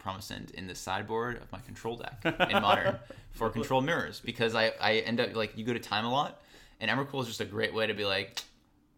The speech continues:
Speaker 1: "Wreck your hand, I win." And have a thirteen thirteen, beat that.
Speaker 2: <laughs>
Speaker 1: So, uh, Liliana's expertise is black, black, three enchantment. Zombies you control get plus one, plus one.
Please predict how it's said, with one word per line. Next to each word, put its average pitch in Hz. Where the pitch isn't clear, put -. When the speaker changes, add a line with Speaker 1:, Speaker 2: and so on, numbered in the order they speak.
Speaker 1:
"Wreck 123
your 131
hand, 110
I 98
win." 98
And 185
have 113
a 113
thirteen 120
thirteen, 113
beat -
that. -
Speaker 2:
<laughs> 208
Speaker 1:
So, 127
uh, 117
Liliana's 156
expertise 131
is 98
black, 123
black, 120
three 120
enchantment. 123
Zombies 127
you 113
control 113
get 113
plus -
one, 104
plus 98
one. 123